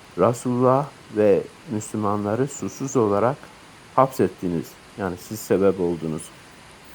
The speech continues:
diyerek, e, demişti. İşte bunun üzerine teyemmüm ayeti nazil oldu. Teyemmümle namaz kıldırmak, e, bu kılındıktan sonra Useyd, Useyd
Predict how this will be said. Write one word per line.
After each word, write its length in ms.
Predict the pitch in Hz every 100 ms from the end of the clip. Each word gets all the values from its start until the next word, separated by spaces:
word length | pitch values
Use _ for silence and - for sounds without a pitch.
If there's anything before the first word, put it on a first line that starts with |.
| - - - -
diyerek, 340 | 110 101 123 151 - - - - - - - - -
e, 220 | 107 92 90
demişti. 520 | 113 117 117 131 131 -
İşte 360 | 135 - 135 113
bunun 220 | 139 160
üzerine 420 | 131 117 107 123
teyemmüm 540 | - 123 120 131 151 -
ayeti 520 | - 110 95 87 90
nazil 360 | 90 95 104 156
oldu. 400 | 160 160 160 160 - - - - - -
Teyemmümle 1300 | 120 123 131 147 165 185 - - - - 120 107 107
namaz 340 | 113 139 151 -
kıldırmak, 580 | - 104 104 101 120 151 - - - - - - -
e, 120 | 95 98 95 87 87 87 98 - - - -
bu 120 | 120
kılındıktan 640 | 120 143 131 139 - 151 151
sonra 240 | - 95
Useyd, 440 | 85 113 151 147 135 - - - -
Useyd 360 | 117 - 143 143